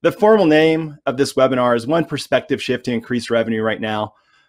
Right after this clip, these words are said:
but we're gonna talk about different tactics and strategies to generate revenue, to bring your team together, and just ultimately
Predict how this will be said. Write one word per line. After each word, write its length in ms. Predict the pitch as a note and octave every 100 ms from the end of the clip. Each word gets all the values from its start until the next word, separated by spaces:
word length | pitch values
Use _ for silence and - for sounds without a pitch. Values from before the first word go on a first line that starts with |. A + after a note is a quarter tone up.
| _
but 100 | C4
we're 140 | C#4+ C4+
gonna 180 | A#3 D#3+
talk 280 | - C#3
about 240 | D3+ B2+ A#2+
different 260 | C3 B2+
tactics 540 | - D3+ C#3 - C3+ -
and 120 | A#2
strategies 720 | - F3 D#3+ D3 C#3 C#3+ C3+
to 120 | - -
generate 460 | D#3+ D#3 C3+ A#2+
revenue, 560 | D3 D#3 D3+ D3 D3 C#3+ _ _ _ -
to 100 | B2+
bring 180 | F3+
your 100 | E3
team 240 | C3 E3+ D#3
together, 440 | B2 C3 C3 C3+
and 180 | A#2+ C#3+
just 160 | G3 -
ultimately 680 | G3+ G#3 G3 F3+ E3+ D#3